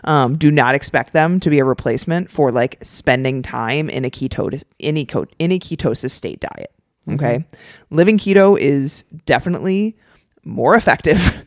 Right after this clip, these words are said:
Speaker 1: <laughs> than trying to supplement with exogenous ketones. So that's
Speaker 2: Yeah.
Speaker 1: our, that's our bit on ketones for the day.
Speaker 2: Yep. Unless you want a colon cleanse, you probably don't really need to be taking these
Speaker 1: Hmm.
Speaker 2: things. Um, but if you are gonna do keto or you've done keto and you've done it the right way, hey, props to you, 'cause
Speaker 1: Yep.
Speaker 2: I do know some people who do it really well.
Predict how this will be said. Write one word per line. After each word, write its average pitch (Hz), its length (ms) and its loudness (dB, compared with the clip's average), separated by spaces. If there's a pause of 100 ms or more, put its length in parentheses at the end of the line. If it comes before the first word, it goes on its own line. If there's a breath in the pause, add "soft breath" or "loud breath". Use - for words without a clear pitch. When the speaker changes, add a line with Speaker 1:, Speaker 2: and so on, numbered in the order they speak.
Speaker 1:
<laughs> - 80 -20
than 151 160 0
trying 160 240 -2
to 156 60 -6
supplement 113 420 -6
with 143 100 -4
exogenous - 540 -8
ketones. - 400 -16
So - 180 -10 (300)
that's 160 260 2
Speaker 2:
Yeah. 180 60 6
Speaker 1:
our, 156 200 4 (280 loud breath)
that's 170 180 0
our 165 100 6
bit 165 360 2
on 131 160 -2
ketones 117 420 -6
for - 100 -8
the - 100 -6
day. - 240 -6 (260)
Speaker 2:
Yep. 175 220 -8
Unless 170 260 -4
you 208 80 -6
want 208 100 -6
a 220 40 -12
colon 190 260 0
cleanse, 151 320 -2
you 160 60 -8
probably 170 200 -2
don't 156 160 -4
really 160 160 -4
need 160 140 -2
to 160 60 -12
be 165 60 -6
taking 156 280 -4
these 139 140 -4
Speaker 1:
Hmm. 208 60 -4
Speaker 2:
things. - 300 -4 (340 loud breath)
Um, 156 320 -2
but 226 240 4
if 214 120 -2
you 240 120 2
are 240 140 4
gonna 339 180 -2
do 220 220 2
keto 147 400 2
or 220 160 2
you've 240 220 -4
done 226 240 -2
keto 85 420 -4
and 190 140 2
you've 175 100 -4
done 185 160 -2
it 226 80 -4
the 202 80 -4
right 156 220 -4
way, 160 180 -2
hey, 175 160 -2
props - 400 -8
to - 100 -4
you, 127 120 0
'cause 143 140 -10
Speaker 1:
Yep. 160 120 4
Speaker 2:
I 170 60 -2
do 175 240 -4
know 165 160 0
some 165 180 -6
people 156 280 -4
who 156 120 -4
do 139 160 -4
it 131 120 -6
really 147 220 -4
well. 156 360 0